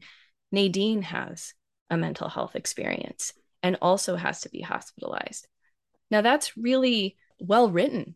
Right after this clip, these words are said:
in terms of her character. That's very realistic. And what happens to Nadine, and thanks to you, Colin, I learned all of this by reading The Secret History. What happens to Nadine is she's sixteen, she's at school, she's at high school,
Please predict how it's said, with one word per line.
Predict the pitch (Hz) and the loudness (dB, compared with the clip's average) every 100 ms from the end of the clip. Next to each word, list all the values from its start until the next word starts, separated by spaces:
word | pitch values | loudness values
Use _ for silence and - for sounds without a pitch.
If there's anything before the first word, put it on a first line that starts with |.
| - | -4
in | 180 | -4
terms | 165 175 175 | -2 -2 -2
of | 170 | -6
her | - | -6
character. | 170 202 208 190 - - - - | -4 0 0 -2 -6 -6 -6 0
That's | 196 190 | 2 2
very | - 185 196 | 2 2 2
realistic. | 196 - 170 294 - - - | 0 -4 -2 -4 -4 -8 -4
And | 196 | -2
what | 196 | -2
happens | 196 247 311 359 277 - | 0 0 2 4 2 2
to | 202 | -2
Nadine, | 170 165 220 269 180 - 104 202 | -2 -2 0 0 -2 -6 -10 -10
and | - 170 | -6 -2
thanks | 240 247 | 0 0
to | - | 0
you, | 185 294 | -2 -2
Colin, | - - - | -2 -4 -2
I | |
learned | 180 196 196 | 0 0 2
all | 87 | 0
of | - | 0
this | 175 - | -2 0
by | 175 | 0
reading | 175 185 165 | 2 0 -2
The | |
Secret | - - 226 | -4 -4 0
History. | 392 - 143 - - - - | 0 0 -4 -4 -12 -14 -4
What | 226 247 | 2 4
happens | 269 277 277 - | 4 4 2 2
to | 240 | 0
Nadine | 226 220 269 415 | 0 0 0 2
is | 294 214 | 2 2
she's | - 220 | -2 -4
sixteen, | - 220 - - 240 277 339 | -6 -8 -8 -4 0 2 0
she's | - - 220 | -2 -4 0
at | 196 - | 0 -2
school, | - - 208 262 208 254 | -6 -4 0 2 2 0
she's | - 208 | -4 -4
at | 190 | -4
high | 240 302 | 0 0
school, | - - 170 165 - | -2 -6 -2 0 -2